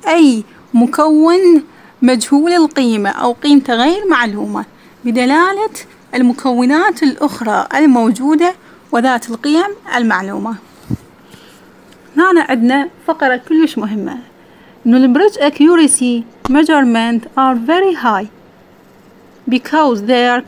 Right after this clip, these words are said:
current merely compares the value of any known component to the that in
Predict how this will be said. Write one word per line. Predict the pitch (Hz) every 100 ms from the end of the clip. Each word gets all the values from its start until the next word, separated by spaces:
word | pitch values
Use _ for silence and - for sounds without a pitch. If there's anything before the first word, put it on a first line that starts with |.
| -
current | 330 330 311 - _ _ _
merely | 262 320 339 311 302 294 - - - _ -
compares | 277 254 269 254 254 - _ _ - _ _ -
the | 240 240
value | 262 339 339 320 311 269 269
of | 277 269 - _ _ 302
any | 285 269 -
known | 269 262 254 233 226
component | 254 233 233 220 220 220 - - - -
to | 247
the | 226 233
that | 240 233 233 262
in | 240